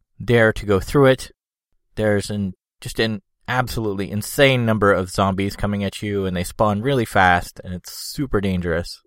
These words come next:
So in the first Dead Island, there are many different areas,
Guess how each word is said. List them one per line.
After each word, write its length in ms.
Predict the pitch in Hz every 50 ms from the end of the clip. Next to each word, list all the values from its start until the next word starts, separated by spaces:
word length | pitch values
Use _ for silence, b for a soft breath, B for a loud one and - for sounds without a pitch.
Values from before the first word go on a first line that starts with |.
| _ _ _ _ _ _ _ _ _ _ _ _ _ _ _ _
So 140 | - - 185
in 60 | 185
the 80 | 165 151
first 320 | - - 254 247 - -
Dead 160 | - 156 147
Island, 440 | 147 131 123 120 120 117 117 107 104 -
there 220 | 120 117 120 117
are 420 | - 82 110 110 107 107 107 104 - _ _ _ _ _ _ _ _ _ _ _ _ -
many 440 | 147 151 160 160 160 160 160 151 143
different 300 | 143 139 143 127 113 117
areas, 640 | 90 90 87 87 82 80 80 - 82 82 - - -